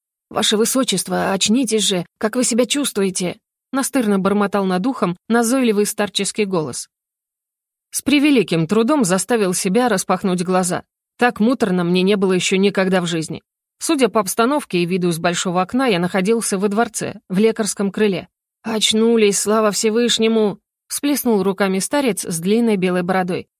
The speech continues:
«Король пригрозил, что если мы не поставим вас на ноги за три часа, то он лично отрежет нам бороды». У дальней стены что-то замельтешило.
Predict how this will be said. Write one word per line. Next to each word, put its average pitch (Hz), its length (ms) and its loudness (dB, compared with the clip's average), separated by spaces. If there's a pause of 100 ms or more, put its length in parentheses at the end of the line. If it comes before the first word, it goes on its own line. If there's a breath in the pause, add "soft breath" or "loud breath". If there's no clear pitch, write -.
(300)
«Король 226 340 2
пригрозил, 220 640 2
что - 180 -2
если 208 280 2
мы 208 140 4
не 202 120 2
поставим 214 500 0
вас 202 240 0
на 214 140 2
ноги 185 420 0
за 196 220 0
три 202 180 0
часа, 240 440 -2 (120)
то 214 120 2
он 240 100 4
лично 233 440 0
отрежет 220 460 0
нам 220 200 0
бороды». 208 500 0 (400)
У 240 100 2
дальней 226 280 4
стены 233 320 0
что-то 240 360 0
замельтешило. 220 720 0